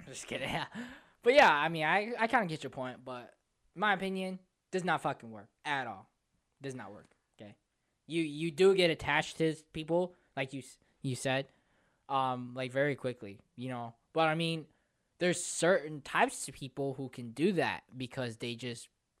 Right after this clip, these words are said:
wanna bang all the time, you know what I mean? But,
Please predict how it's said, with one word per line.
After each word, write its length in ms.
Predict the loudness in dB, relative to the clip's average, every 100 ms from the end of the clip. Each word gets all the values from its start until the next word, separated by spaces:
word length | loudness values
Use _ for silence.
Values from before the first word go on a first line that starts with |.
| _ _
wanna 280 | -12 -10 -10
bang 340 | -10 -8 -10 -14 _ -18
all 80 | -18
the 120 | -18
time, 280 | -18 -18 -18 -14
you 80 |
know 80 | -10
what 60 | -10
I 80 | -10
mean? 220 | -12 -14 _ _ _ _ _ _ _ _ _ _ -2
But, 340 | 2 2 -2